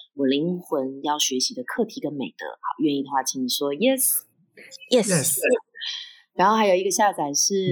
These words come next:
Speaker 3: 嗯。
Speaker 1: 呃，就是为所有人下载呢，我知道有造物主的定义跟观点，呃，什么是学习美德？好，这个很重要哈，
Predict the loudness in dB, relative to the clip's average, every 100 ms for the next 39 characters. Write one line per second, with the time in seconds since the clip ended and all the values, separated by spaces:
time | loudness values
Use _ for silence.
0 | -2 -6 -4 0 0 -2 -6 -10 -20 -18
1 | -18 -4 0 4 6 6 4 2 0 0
2 | 0 0 0 0 0 -2 -4 -4 -6 -10
3 | -14 _ _ _ _ _ _ _ _ -16
4 | -2 0 4 6 6 4 2 0 0 -2
5 | -2 -2 -6 -18 -10 -2 0 0 -2 0
6 | 2 2 2 0 -2 0 -2 -2 0 0
7 | 0 -6 _ _ -6 -4 -4 -8 _ _
8 | 0 2 4 4 4 4 2 4 2 0
9 | -8 0 0 2 -2 -2 -2 -2 -2 -2
10 | -2 -4 -4 -6 -10 _ -10 -8 -8 _
11 | 2 4 4 2 -2 0 0 4 2 2